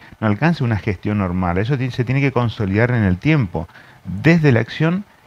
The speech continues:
y también desde la práctica y la normativa en sí, que sustenten esa acción para que se transforme en una política de Estado.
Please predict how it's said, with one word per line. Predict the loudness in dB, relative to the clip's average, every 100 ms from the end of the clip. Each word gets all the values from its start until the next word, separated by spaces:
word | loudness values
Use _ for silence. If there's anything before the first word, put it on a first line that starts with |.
| _
y | -4
también | 0 2 2 2
desde | 2 4 4
la | 2
práctica | 2 0 0 0 2
y | 4
la | 4
normativa | 4 0 2 2 0 -2 0 2
en | 0
sí, | 0 -2 -2 -6 -18 -20 _
que | -4
sustenten | -2 -2 2 2 4 2
esa | 0 -2
acción | -6 -4 -2 -2 -4 -12 -6
para | 2 2
que |
se | 2
transforme | 0 0 2 2
en | 0
una | 0
política | -2 -4 -2 -2
de | -2
Estado. | -2 -2 -2